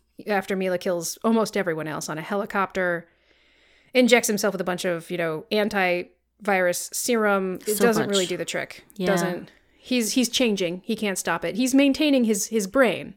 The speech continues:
Speaker 2: Mm-hmm.
Speaker 1: but his body is, it's, it's all new. Mila, uh,
Speaker 2: Yeah.
Speaker 1: by the way, is now no longer interested in collecting gas. Oh no, there's a helicopter and she's gonna go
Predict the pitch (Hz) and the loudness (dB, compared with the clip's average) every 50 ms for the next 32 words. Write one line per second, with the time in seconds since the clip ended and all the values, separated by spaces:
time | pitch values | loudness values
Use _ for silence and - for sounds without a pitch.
0 | _ _ - 214 208 214 208 202 196 _ _ - 202 208 214 214 202 202 240 233 | _ _ -4 -4 -2 0 0 -2 -4 _ _ 0 2 4 4 4 2 4 4 4
1 | 226 214 196 185 180 175 175 - 202 180 - - 220 220 - 262 226 190 190 180 | 6 6 4 2 0 -2 -4 -8 -10 -10 -8 -6 -6 -2 0 2 2 2 0 -2
2 | 160 156 185 196 - _ _ _ _ _ _ _ - - 226 262 294 277 233 214 | -4 -6 -6 -8 -10 _ _ _ _ _ _ _ -8 0 4 4 6 6 4 4
3 | 247 - - - - 208 196 190 214 202 190 185 208 202 190 185 180 185 185 185 | 2 -2 -6 -8 -6 -4 -2 0 0 0 2 2 2 2 2 0 0 0 0 0
4 | - - 202 190 202 202 196 196 190 190 190 185 190 - _ _ _ _ _ _ | 0 -2 -2 -2 0 0 0 0 2 0 0 -2 -4 -8 _ _ _ _ _ _
5 | _ _ _ - 220 247 294 302 285 269 247 220 214 214 214 220 202 - 202 180 | _ _ _ 2 6 6 8 8 8 6 6 6 6 4 4 2 -4 -4 -6 -6
6 | 175 - 190 170 - - 156 160 180 185 170 151 - - 214 233 226 240 254 226 | -6 -6 -6 -6 -6 -6 -6 -4 0 0 0 0 0 2 4 4 4 4 4 2
7 | 170 175 - _ _ _ _ _ _ _ - 233 247 208 175 - 254 247 208 - | -2 -6 -10 _ _ _ _ _ _ _ 4 4 6 6 6 2 2 2 2 0
8 | - 185 151 - - 147 117 - 156 - - 277 233 214 190 185 - 156 | 0 -2 -2 -2 -4 -8 -8 -8 -6 -2 0 0 0 0 -2 -2 -2 -4